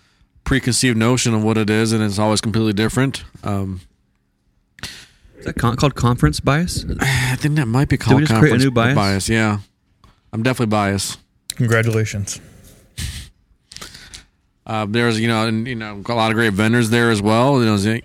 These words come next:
Speaker 1: you know, you know, great to see all the different things you could, uh, purchase along the way and get a little bit of a discount from, uh, Dayton and Sons, which is great.
Speaker 2: You know what I didn't see there?
Speaker 3: What?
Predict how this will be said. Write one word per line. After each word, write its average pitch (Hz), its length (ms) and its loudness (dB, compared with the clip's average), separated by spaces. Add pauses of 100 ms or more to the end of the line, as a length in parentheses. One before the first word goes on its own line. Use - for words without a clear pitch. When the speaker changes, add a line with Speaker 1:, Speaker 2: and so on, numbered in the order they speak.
(140)
Speaker 1:
you 139 160 -8
know, 101 240 -6 (320)
you 117 80 -16
know, 95 180 -20 (300)
great 117 200 0
to 104 80 -6
see 123 140 0
all 113 100 0
the 107 80 -4
different 104 240 -4
things 113 280 -2
you 107 80 -2
could, 107 180 -4
uh, 107 160 -2 (1300)
purchase 143 320 0
along 135 300 2
the 127 80 4
way 131 260 4
and 135 80 0
get 127 80 2
a 123 40 2
little 123 160 2
bit 117 80 2
of 117 60 2
a 107 40 -2
discount 139 440 2
from, 123 180 0
uh, 117 120 2
Dayton 117 380 2
and 143 140 0
Sons, 156 440 2
which 117 160 0
is 107 100 -2
great. 120 420 0 (1300)
Speaker 2:
You 131 100 0
know 147 80 2
what 147 100 2
I 110 40 2
didn't 123 220 0
see 156 160 0
there? 165 320 -4 (320)
Speaker 3:
What? 117 180 -2